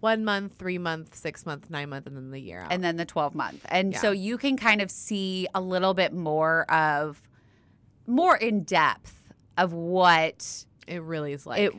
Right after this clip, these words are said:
Speaker 2: yeah, post-op.
Speaker 1: Yeah.
Speaker 2: Because I think it's, we're missing that
Speaker 1: Well, 'cause we're out, we're so else, like, I'm so removed from it, so I'm
Speaker 2: Mm-hmm.
Speaker 1: trying to go off of memory.
Speaker 2: Yep.
Speaker 1: And then you are, like, still you're outside of the year mark.
Speaker 2: Yes.
Speaker 1: So now you're losing some of that memory and just focusing
Speaker 2: Mm-hmm.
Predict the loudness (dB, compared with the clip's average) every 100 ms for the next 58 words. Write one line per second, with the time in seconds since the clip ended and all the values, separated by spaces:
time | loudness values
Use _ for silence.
0 | -8 2 6 6 4 0 2 0 -2 -10
1 | -6 -2 0 2 2 2 0 0 0 0
2 | -6 -6 _ _ 0 2 4 2 2 0
3 | 0 2 4 4 2 -8 _ _ _ -20
4 | -20 -10 -2 -2 0 0 4 2 2 -4
5 | 0 0 0 -4 -14 -8 0 2 2 0
6 | -2 -2 -4 -4 -4 -6 -8 -8 -10 -4
7 | 0 0 0 -2 0 2 0 0 0 -2
8 | -6 -12 -12 -10 -12 -12 -14 -12 -6 -4
9 | -2 -2 -2 -2 -4 -2 0 0 2 0
10 | 0 -8 _ _ -14 -2 0 2 0 0
11 | -2 -2 -4 -2 -4 -8 -8 -8 -6 -10
12 | -14 -6 -2 0 0 0 0 -2 -4 -4
13 | -6 -8 -6 -4 -4 -6 -6 -8 -6 -8
14 | -8 -8 -8 -8 -10